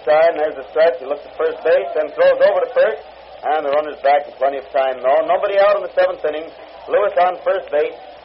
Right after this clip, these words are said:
The score six to two in favor of Washington. Travis at bat. Watches first base, throws, and the hitter swings in a high fly,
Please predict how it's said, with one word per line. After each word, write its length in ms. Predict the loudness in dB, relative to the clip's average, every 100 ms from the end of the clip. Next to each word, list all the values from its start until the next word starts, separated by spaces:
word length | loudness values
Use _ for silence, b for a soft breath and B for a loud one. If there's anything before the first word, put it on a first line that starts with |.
| -20
The 60 | -14
score 220 | 0 0 2
six 100 | -4 -6
to 40 | -12 -4
two 100 | -2
in 80 | -2
favor 280 | 0 0 2
of 80 | 2
Washington. 560 | 4 4 0 -10 -12 -2
Travis 320 | 2 2 0
at 120 | -6 0
bat. 200 | 0 0 -4 -12 -16 -20 -20 -20 -20 -20 -20 -20 -20 -20 -20 -18 -4
Watches 320 | -2 -2 -6
first 240 | -6 -6 -4
base, 160 | -4 -4 0
throws, 240 | 2 2
and 80 | 2
the 80 | 0
hitter 180 | 0 0
swings 240 | -4 -2
in 80 | 0
a 80 | 2
high 220 | 2 0
fly, 240 | 2 2